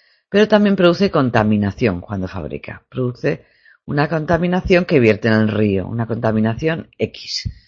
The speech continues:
X es la cantidad de contaminación. La función de costes de esta empresa, de costes totales, será función, es función, depende de la cantidad de acero que quiera producir,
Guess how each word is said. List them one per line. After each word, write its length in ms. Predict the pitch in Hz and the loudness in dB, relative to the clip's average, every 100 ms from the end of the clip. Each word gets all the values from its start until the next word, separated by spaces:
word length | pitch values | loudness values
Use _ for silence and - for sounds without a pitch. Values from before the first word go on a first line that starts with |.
| _ - | _ -14
X 300 | 123 123 143 | -12 -8 -6
es 100 | 139 | -6
la 120 | 127 | -4
cantidad 380 | 117 104 117 110 | -2 -2 -2 -4
de 100 | 101 | -4
contaminación. 720 | 101 92 90 90 87 - _ _ _ _ _ _ _ _ _ _ - | -8 -10 -12 -12 -14 -20 _ _ _ _ _ _ _ _ _ _ -2
La 120 | 143 | 0
función 440 | 127 143 - 185 147 | 2 0 4 4 6
de 140 | 131 | 6
costes 540 | 196 220 - 208 240 180 | 6 4 6 4 4 0
de 60 | |
esta 200 | 143 131 | 0 0
empresa, 340 | 120 165 185 151 | 2 2 0 0
de 80 | |
costes 340 | 135 127 156 - | -2 -4 -6 -4
totales, 640 | - - 226 220 247 - - _ _ _ | -2 2 4 4 0 -6 -20 _ _ _
será 340 | - 151 143 151 | -4 2 2 2
función, 720 | 151 147 - 180 175 170 - _ _ | 0 -2 2 2 2 -4 -12 _ _
es 140 | 143 - | -4 -2
función, 500 | 156 160 220 240 190 | -4 0 2 4 4
depende 520 | 147 165 175 175 185 | 4 4 4 4 2
de 280 | 214 269 - _ | 2 -2 -8 _
la 200 | - 123 | -2 0
cantidad 400 | 120 113 107 123 | 2 0 2 2
de 80 | 120 | 4
acero 300 | 113 165 151 | 2 0 -2
que 120 | 117 | -4
quiera 220 | - 107 107 | -4 -2 0
producir, 580 | 131 175 - 240 269 | 0 0 0 -2 -2